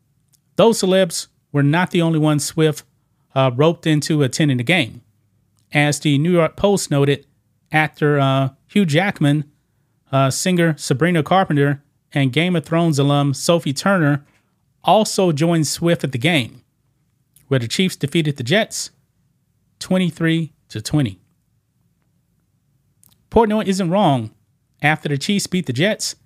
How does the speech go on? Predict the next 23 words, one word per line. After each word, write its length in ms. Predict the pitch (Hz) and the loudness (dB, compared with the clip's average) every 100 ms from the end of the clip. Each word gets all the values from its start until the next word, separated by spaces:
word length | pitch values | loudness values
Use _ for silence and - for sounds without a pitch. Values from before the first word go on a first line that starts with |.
| _ | _
the 220 | 139 151 - | -4 -2 0
N 140 | 196 | -2
F 160 | 175 190 | 0 2
L 160 | 180 | 0
posted 540 | 143 190 180 - 185 151 | 0 -2 -2 -2 -4 -2
an 180 | 147 | -2
X 320 | 175 190 - - | 0 -4 -4 -10
posting, 640 | - 151 147 156 156 - _ _ _ | -2 -2 0 0 -2 -4 _ _ _
X 220 | - 196 - | -2 -2 -2
post 320 | 170 156 156 | 0 0 -2
reading, 340 | 156 160 143 _ _ _ _ _ _ _ _ _ _ _ _ _ _ _ | -2 0 -4 _ _ _ _ _ _ _ _ _ _ _ _ _ _ _
"The 140 | 127 127 | -4 -2
Chiefs 460 | - - 208 - | -2 0 0 0
are 40 | 165 | 0
now 220 | 151 135 | 0 0
two 360 | - - 190 | -2 0 2
and 120 | 190 143 | 2 2
oh 360 | 143 147 139 _ | 2 0 -2 _
with 220 | 127 117 | -4 -4
Taylor 360 | - - 143 139 | -4 0 0 0
Swift 560 | - - 135 127 - _ _ _ _ _ _ _ _ _ - | -4 -2 0 0 -6 _ _ _ _ _ _ _ _ _ -4
in 140 | 127 | -2
attendance." 640 | 110 - 107 95 - - | -2 -4 -4 -6 -14 -14